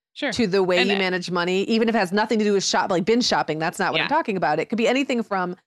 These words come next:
Speaker 2: deciding to pay one bill over another, um, when it makes logical sense to do it the other way, or whatever it is, you know?
Speaker 1: I, I mean, everybody, no matter their,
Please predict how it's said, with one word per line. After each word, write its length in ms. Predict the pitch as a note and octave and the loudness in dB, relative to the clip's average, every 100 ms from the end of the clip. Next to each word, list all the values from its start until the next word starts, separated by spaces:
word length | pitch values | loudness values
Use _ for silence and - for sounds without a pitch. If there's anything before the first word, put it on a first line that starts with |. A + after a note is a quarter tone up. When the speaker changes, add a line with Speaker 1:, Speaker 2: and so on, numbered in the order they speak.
| _ _ _ _ - | _ _ _ _ -2
Speaker 2:
deciding 800 | A3+ - G#3+ G3 G#3+ G#3+ A3 G#3+ - | -2 -2 0 0 2 2 0 -4 -6
to 200 | G#3+ F#3+ | -4 -4
pay 240 | - G3 | -2 -2
one 580 | E3+ F3 F#3 G3 G3 - F3 | 0 0 0 -2 -4 -6 -2
bill 240 | F#3 F#3 | 0 2
over 280 | F3 E3 F3 | 0 0 0
another, 680 | F3 F#3 F3+ D#3 D3+ D#3+ F3 _ _ _ - | 0 0 2 2 2 0 -4 _ _ _ -4
um, 440 | F3+ E3 D#3+ D3 | 0 0 0 -4
when 180 | A#3 G3+ | 0 0
it 60 | F#3 | 0
makes 220 | F#3 F3+ | -2 -2
logical 340 | E3+ F3 F3 | -2 -2 -4
sense 300 | D#3 D3+ D3 | -4 -4 -4
to 80 | D#3+ | -4
do 80 | D#3+ | -4
it 80 | D3+ | -2
the 100 | D3+ | -2
other 180 | C3+ | -2
way, 160 | C3+ G2+ | -4 -2
or 100 | G3+ | 0
whatever 440 | G3 A#3+ G#3 F3 D#3 | 2 2 2 0 0
it 100 | C3 | -2
is, 300 | D#2 - - | -8 -16 -12
you 80 | F#3 | -4
know? 220 | F3 E3+ - - | -2 -2 -6 -4
Speaker 1:
I, 60 | |
I 20 | G#3+ | -2
mean, 240 | A3 G3+ - | 0 -2 0
everybody, 680 | A#3 C4 B3+ G#3+ F#3+ F3 E3+ | 0 0 -2 -2 0 0 -2
no 160 | F3 F#3 | -2 -2
matter 420 | F#3 F3+ F#3 F#3+ | -2 0 0 -2
their, 500 | F3 F3 F3 E3+ | -2 -2 0 -2